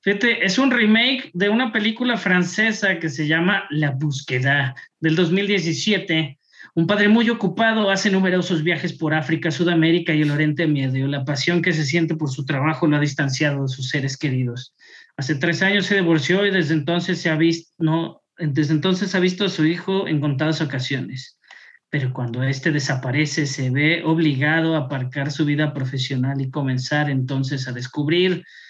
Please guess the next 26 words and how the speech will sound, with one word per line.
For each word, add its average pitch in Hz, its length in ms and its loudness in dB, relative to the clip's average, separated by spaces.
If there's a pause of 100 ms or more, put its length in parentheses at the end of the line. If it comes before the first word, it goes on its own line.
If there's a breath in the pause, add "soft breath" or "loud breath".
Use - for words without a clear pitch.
(280 loud breath)
muchas 139 380 -2
cosas 180 380 2
sobre 180 280 4
su 165 140 0
exmujer 165 460 0
y 185 100 -2
su 156 200 -4
hijo. 160 340 -2
Un 139 180 -2
terrible 135 460 -2
sentimiento 131 560 -4
de 123 140 -2
culpa 139 340 -4
le 131 140 -2
invade 156 440 0
y 170 100 2
decide 165 360 2
encontrar 180 400 0
a 202 60 0
su 175 120 0
hijo, 160 380 -2 (220)
cueste 143 360 -4
lo 131 140 -2
que 131 100 -10
le 120 120 -10
cueste. - 480 -20